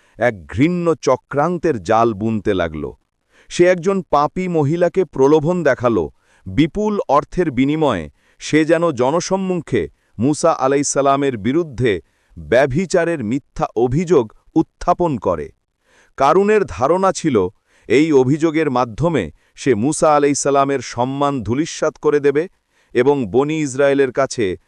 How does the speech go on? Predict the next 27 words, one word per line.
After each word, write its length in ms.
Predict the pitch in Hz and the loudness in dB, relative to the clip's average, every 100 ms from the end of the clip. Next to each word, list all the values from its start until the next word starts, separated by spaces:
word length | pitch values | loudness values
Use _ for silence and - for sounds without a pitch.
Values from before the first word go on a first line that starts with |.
| _ | _
তার 200 | 127 117 95 | 0 0 0
গ্রহণযোগ্যতা 920 | 98 107 143 147 131 123 113 120 110 | -2 0 0 0 -2 -2 -4 -2 -2
হারাবে। 480 | 80 107 110 82 65 _ _ _ _ _ _ _ | 0 0 0 -2 -10 _ _ _ _ _ _ _
এই 220 | 147 196 233 | 0 2 0
ছিল 240 | - 208 196 | -4 -2 0
কারুনের 480 | 147 135 151 151 147 - | 2 2 2 0 -2 -4
অহংকারের 640 | 98 92 139 131 131 139 123 - | -6 -4 -6 -2 2 2 0 -8
চূড়ান্ত 520 | 190 196 196 190 165 | -2 2 2 0 -4
পর্যায়। 600 | 135 117 95 78 87 65 _ _ _ _ _ _ - | -2 0 -2 0 -4 -4 _ _ _ _ _ _ -2
সে 160 | 185 | 0
শুধু 260 | 190 208 202 156 | 0 -2 -4 0
জাকাত 440 | 113 123 170 180 | 0 0 0 0
অস্বীকার 480 | 165 151 - 185 190 | -2 -4 -8 -4 -2
করেই 300 | 170 185 185 | 0 0 0
ক্ষান্ত 340 | - 160 175 165 | -2 -4 -2 0
হয়নি, 440 | 147 170 190 117 71 _ _ _ 95 | 0 0 -2 -4 -6 _ _ _ 0
বরং 240 | 131 151 | 2 4
আল্লাহ 320 | 135 135 143 156 | 2 2 2 2
তালার 320 | 156 156 151 | 2 2 2
একজন 300 | 143 127 147 120 | 0 -2 -2 0
নবীকে 460 | 113 135 147 127 90 _ _ 90 | -2 -2 -2 -2 -2 _ _ -2
মিথ্যা 440 | 120 175 - 156 - | -2 -2 -2 -2 0
অপবাদ 500 | 120 156 147 151 156 | 0 0 2 2 2
দিয়ে 240 | 123 143 139 | 0 0 2
লাঞ্ছিত 520 | 120 139 143 160 151 | 2 -2 -4 -4 -2
করার 340 | 139 135 135 131 | 0 2 2 0
মতো 260 | 131 143 | 0 2